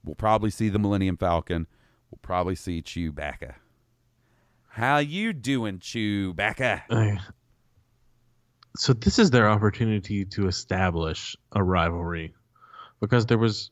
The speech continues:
Speaker 2: isn't there, like, this assumed rivalry between Han Solo and Boba Fett that
Speaker 1: Yeah.
Speaker 2: we don't really have any evidence of?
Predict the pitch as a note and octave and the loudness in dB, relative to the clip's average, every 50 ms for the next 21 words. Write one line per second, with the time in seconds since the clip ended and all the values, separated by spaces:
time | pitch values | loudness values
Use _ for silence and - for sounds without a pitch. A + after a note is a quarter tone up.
0 | _ _ - A2+ A2 A2 C3 C3+ C3+ D#3 C#3+ C#3 C3 B2 G#2 G2+ G2+ - G#2+ F#2+ | _ _ -4 -4 -2 -2 -2 0 2 4 4 4 4 2 0 0 0 -2 -2 -2
1 | - - - - - - F#2+ F#2+ G2 G2+ F#2 F#2 F#2+ F#2+ F#2 F#2 F#2+ F#2 G2 G2+ | -4 -6 -8 -6 -6 -4 -2 -2 -2 -2 -2 -2 0 2 2 2 2 4 4 4
2 | F#2+ F#2+ G2 F#2+ F#2+ F#2+ - G2 F2+ - - G#2 G2+ G2 G2 G2+ G2+ G2+ G2+ G2+ | 4 4 4 2 2 0 -2 -4 -4 0 0 2 2 4 4 4 4 4 2 0
3 | G2+ - G#2 G2+ G2+ G#2 G2+ G2+ G#2 - G2+ G2+ G#2 G2+ G#2 G#2 G2 G#2 G2+ G2+ | 0 2 4 4 4 4 4 2 2 0 -2 -2 0 2 2 2 2 2 0 2
4 | - G2 F2+ F#2 F#2 F2 F2+ - - - D#3+ F#3 D3 E2+ - - G2+ G2+ G#2+ G2 | 2 0 2 2 0 0 -2 -2 -6 -6 0 0 0 2 2 4 4 6 6 6
5 | G2 G2+ G2+ G2 F#2+ F#2 G2+ F#2+ F2+ F#2+ F#2 F2+ C2 F#2 F#2 F#2 F2 F#2+ F#2 F#2 | 4 4 4 4 4 4 4 4 2 2 0 -2 -2 -2 -2 -2 0 0 0 0
6 | F#2+ - A2 G#2+ G#2+ G#2+ G#2+ | 0 0 0 2 2 0 -2